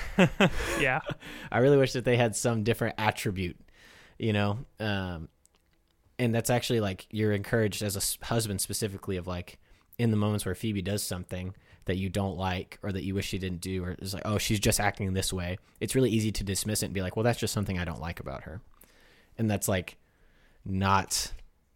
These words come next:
Speaker 2: it's not right. It's not what you're supposed to do. You actually have
Speaker 1: Yeah.
Speaker 2: to respond with compassion.
Speaker 1: 'Cause oftentimes those things aren't sinful,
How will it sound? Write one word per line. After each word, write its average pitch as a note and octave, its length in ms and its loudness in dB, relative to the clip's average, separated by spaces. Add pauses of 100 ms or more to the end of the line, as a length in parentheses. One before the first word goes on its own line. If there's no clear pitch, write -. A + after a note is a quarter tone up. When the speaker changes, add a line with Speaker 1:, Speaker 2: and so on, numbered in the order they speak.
(600)
Speaker 2:
it's - 140 -2
not A#2+ 180 8
right. E3+ 260 8 (140)
It's - 120 -4
not C3 140 4
what C#3+ 140 4
you're B2 100 4
supposed - 380 6
to C#3 60 6
do. E3 260 10 (240)
You A#2+ 120 8
actually C3 240 8
have B2+ 40 4
Speaker 1:
Yeah. E3+ 180 10
Speaker 2:
to G#2 60 -2 (420)
respond A#2+ 560 4
with A2 260 0
compassion. - 640 0 (580)
Speaker 1:
'Cause G3+ 280 2
oftentimes B3 840 6
those D#3+ 280 4
things E3 320 4 (160)
aren't D#3+ 440 8
sinful, C#3 1040 0